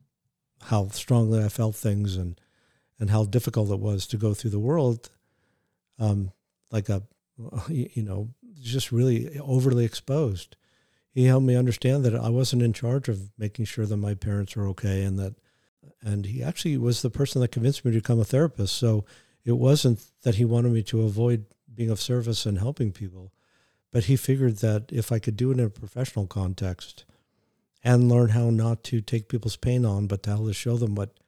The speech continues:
compassion and understanding looks like, that it would be a really good use of my sensitivity.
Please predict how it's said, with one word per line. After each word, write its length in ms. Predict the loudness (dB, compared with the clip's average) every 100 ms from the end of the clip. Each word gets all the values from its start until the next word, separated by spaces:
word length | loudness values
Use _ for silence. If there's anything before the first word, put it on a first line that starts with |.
| _
compassion 640 | -2 0 2 2 0 0 0
and 160 | 0
understanding 640 | -2 -4 -4 -2 0 0 -2
looks 260 | -4 -2
like, 240 | -2 -2 -4 _ _ _ _ _ _ -2
that 180 | 0
it 60 | 4
would 160 | 2 4
be 120 | 4
a 60 |
really 220 | 4 4 2
good 180 | 0
use 340 | 0 0 0 -2
of 200 | -2 0
my 260 | -2 0
sensitivity. 840 | -2 -2 -4 -6 -6 -4 -2 -4 -8